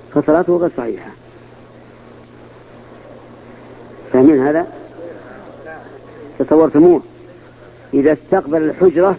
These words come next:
في صلاته نافلة أو فريضة والقبلة عن يساره أو يمينه أو خلف ظهره فصلاته غير صحيحة. صحيح هذا؟ ليش؟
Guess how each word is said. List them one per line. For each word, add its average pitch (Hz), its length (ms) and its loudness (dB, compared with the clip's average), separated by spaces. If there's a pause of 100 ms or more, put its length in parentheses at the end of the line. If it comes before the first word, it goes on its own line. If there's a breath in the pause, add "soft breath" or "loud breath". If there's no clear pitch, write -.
في 170 180 4
صلاته 156 320 0
نافلة 175 400 2
أو 185 120 2
فريضة 143 360 -2 (840)
والقبلة 165 480 2
عن 160 180 2
يساره 143 460 0 (560)
أو 160 180 4
يمينه 190 520 4 (500)
أو 175 140 4
خلف 165 280 -4
ظهره 147 380 0 (960)
فصلاته 160 440 0
غير 175 220 0
صحيحة. 117 400 -12 (1900)
صحيح 151 220 2
هذا؟ 175 240 2 (760)
ليش؟ 175 260 4